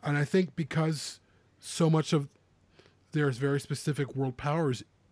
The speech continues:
in power that don't have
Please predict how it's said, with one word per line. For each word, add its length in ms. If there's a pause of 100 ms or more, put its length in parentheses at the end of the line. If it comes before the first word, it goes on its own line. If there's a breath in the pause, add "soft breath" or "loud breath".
(200)
in 180
power 440 (2750 soft breath)
that 260
don't 260
have 460